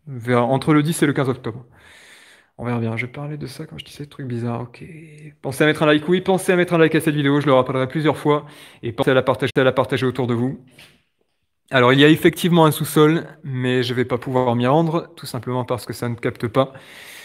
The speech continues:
On a checké le réseau et apparemment, ça va pas le faire. Par ici, on a la cuisine, on y reviendra.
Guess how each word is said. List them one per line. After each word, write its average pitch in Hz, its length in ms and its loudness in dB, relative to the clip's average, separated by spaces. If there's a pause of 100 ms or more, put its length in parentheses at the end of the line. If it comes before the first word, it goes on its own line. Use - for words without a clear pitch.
(220)
On 123 120 -4
a 120 80 4
checké 147 260 2
le 147 80 4
réseau 143 400 4
et 139 80 2
apparemment, 120 400 0
ça 131 140 -6
va 113 80 -2
pas 127 100 2
le 117 60 4
faire. 143 340 0 (800)
Par 147 120 6
ici, 156 200 2
on 156 80 0
a 147 60 4
la 147 80 2
cuisine, 151 280 -4
on 151 100 0
y 131 60 0
reviendra. 139 560 2